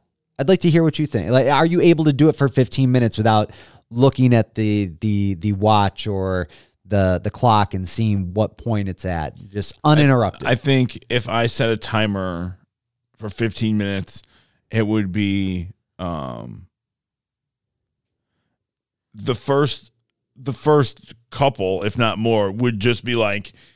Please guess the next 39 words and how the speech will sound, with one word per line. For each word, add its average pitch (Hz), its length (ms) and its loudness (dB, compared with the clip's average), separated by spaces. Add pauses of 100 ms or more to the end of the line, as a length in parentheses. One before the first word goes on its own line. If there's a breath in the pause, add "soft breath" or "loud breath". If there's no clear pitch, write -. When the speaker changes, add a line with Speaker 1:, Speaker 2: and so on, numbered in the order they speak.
Speaker 2:
"Can 156 160 0
you 139 120 -2
just 127 180 2
sit 139 140 0
here 107 160 -2
for 98 120 -10
fifteen 110 440 -2
minutes?" 104 500 -4
And 113 160 -4
I 113 160 2
think 131 220 2
I 135 100 2
literally 139 320 4
would 131 80 4
have 123 100 0
to 113 80 -8
train 120 280 -2
myself 107 480 -2
to 110 80 -6
not 110 440 0 (360)
just 135 240 -2
be 135 60 -2
able 131 140 2
to 101 80 -8
sit - 280 0
there 95 160 -4
first. 92 560 -10
Speaker 1:
Yeah. 87 280 0
Speaker 2:
And 131 200 -2
the, 113 120 -6
yeah, 127 640 0
uh, 120 40 -6
yeah. 123 520 0
Speaker 1:
It's 143 120 4
hard. 165 340 2
It, 123 80 -2
it 160 260 0
is, 160 240 -4
yeah. 135 180 -6